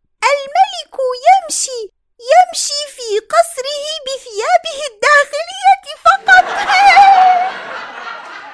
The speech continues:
وأصبح الملك أضحوكة بين الناس، وكان هذا درسا له،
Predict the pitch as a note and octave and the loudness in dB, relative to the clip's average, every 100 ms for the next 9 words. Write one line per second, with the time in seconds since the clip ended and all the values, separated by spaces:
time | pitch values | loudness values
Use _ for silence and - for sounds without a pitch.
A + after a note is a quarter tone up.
0 | - - - - - - - - - - | -20 -20 -20 -20 -20 -20 -20 -20 -20 -20
1 | - - - - - - - - - C5+ | -20 -20 -20 -20 -20 -18 -18 -20 -18 -14
2 | C#5+ - C#5+ - - - - - C4+ A3+ | -12 -14 -16 -16 -16 -18 -20 -6 -4 -2
3 | E4 D5 - C4 C#4+ - D#4 F4 D#4+ B3 | -2 -4 -6 -6 -6 -8 -6 -2 -2 -2
4 | G#3 A#3 - D#4+ - G3+ - - A4+ D5 | -6 -10 -8 -8 -8 -12 -12 -12 -10 -8
5 | - D#4 C#4 C4 A3 G3 F3 F3+ F3+ E3+ | -6 -4 -4 -6 -8 -8 -10 -10 -12 -12
6 | E3+ F3 D4 F#4+ C#4+ F#3+ - - _ _ | -12 -10 -8 -8 -8 -10 -16 -20 _ _
7 | _ _ G#3 A3 A#3 D#4+ A4 C#4 G3 F#3 | _ _ -10 -10 -8 -6 -2 -4 -6 -12
8 | G3+ D4+ D#4+ B3 D4+ D#4+ - G3 F4 A#4 | -8 -6 -4 -4 -6 -8 -14 -6 -2 -2
9 | F#4 - C#4+ B3+ A#3+ F4 F4+ C4 G3+ | -4 -4 -4 -2 -2 -2 -4 -6 -10